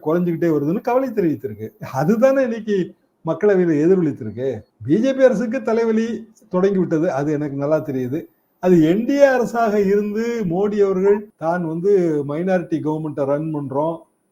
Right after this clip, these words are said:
பல்வேறு அழுத்தங்களுக்கு உட்பட வேண்டியது வரும் என்பதை அவர் உணர்ந்தா ரைட்டு. இல்லைன்னா பீகார்ல இப்போ அவங்க எனக்கு ஸ்பெஷல்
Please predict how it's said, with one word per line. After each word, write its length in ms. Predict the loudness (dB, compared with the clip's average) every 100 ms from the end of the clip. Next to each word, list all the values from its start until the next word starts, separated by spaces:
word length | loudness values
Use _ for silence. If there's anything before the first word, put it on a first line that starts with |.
| _
பல்வேறு 440 | -4 -2 0 0
அழுத்தங்களுக்கு 540 | 0 -2 -2 -2 -2 -4
உட்பட 320 | -8 -4 -2
வேண்டியது 300 | -2 -4 -4
வரும் 360 | -2 -2 -4 -10 _ _ _ -2
என்பதை 400 | -2 0 0 2
அவர் 200 | 2 0
உணர்ந்தா 560 | 2 2 2 0 0
ரைட்டு. 320 | 0 -2 -6 -14 _
இல்லைன்னா 260 | 2 4 4 2
பீகார்ல 400 | 2 0 2 4
இப்போ 380 | 4 2 -2 -10 -6
அவங்க 260 | -4 -2
எனக்கு 160 | -2 -2
ஸ்பெஷல் 340 | -4 -4 -4